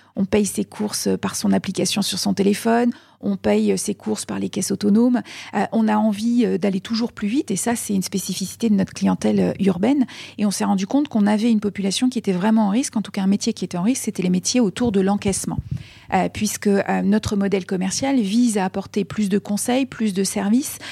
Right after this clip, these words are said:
euh, plus de, de, de métiers autour, euh, autour de, de, de l'alimentation et moins sur des tâches, euh, di-, dites mécaniques, un peu industrielles, comme on peut, euh, comme on peut l'avoir sur, sur, euh, sur les postes d'encaissement.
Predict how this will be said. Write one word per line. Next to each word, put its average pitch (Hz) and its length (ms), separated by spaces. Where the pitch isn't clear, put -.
euh, 185 120
plus 208 340
de, 196 180
de, 180 220
de 170 160
métiers 233 480
autour, 196 500
euh, 175 60
autour 202 380
de, 190 460
de, 185 440
de 196 100
l'alimentation 202 840
et 240 120
moins 254 420
sur - 280
des 208 140
tâches, - 560
euh, 185 160
di-, 180 320
dites 208 220
mécaniques, 208 640
un 196 140
peu 214 120
industrielles, 202 640
comme 190 180
on 185 100
peut, 214 260
euh, 185 160
comme 196 180
on 190 60
peut 196 100
l'avoir 185 260
sur, 185 360
sur, 185 300
euh, 185 160
sur 185 180
les 185 100
postes 214 240
d'encaissement. 190 480